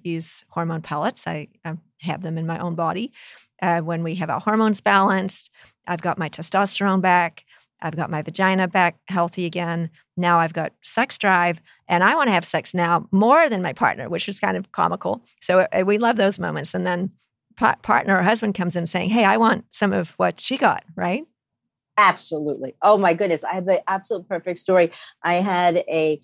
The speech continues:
Speaker 2: young woman who, I guess she's fifty-three, and she came to me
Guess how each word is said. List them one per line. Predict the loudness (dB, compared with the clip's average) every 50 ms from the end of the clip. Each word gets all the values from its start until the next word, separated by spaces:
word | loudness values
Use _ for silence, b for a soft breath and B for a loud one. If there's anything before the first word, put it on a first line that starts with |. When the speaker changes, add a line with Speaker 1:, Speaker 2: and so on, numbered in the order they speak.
| B B _
Speaker 2:
young | 0 2 4 4 4 2 0 0
woman | 0 0 0 -2 -2 -4 -6 -4
who, | -4 -2 0 0 0 -2 -4 -8 -12 -10 _ -8
I | -6
guess | -4 -4 -4
she's | -2 -4 -4 -6
fifty-three, | -2 -2 -2 -2 0 -2 -4 -4 -4 -6 -8 -2 0 2 4 4 4 2 0 -2 -4 _ -2
and | 0 0 2 2 0 0 -2 -4 -6
she | -8 -6 -4 -4 -4 -4 -6 -10
came | -12 -8 -4 -2 0 0 0 -2 -4 -6 -8 -8
to | -6
me | -4 -2 -2 -2 -2 -4 -6 -8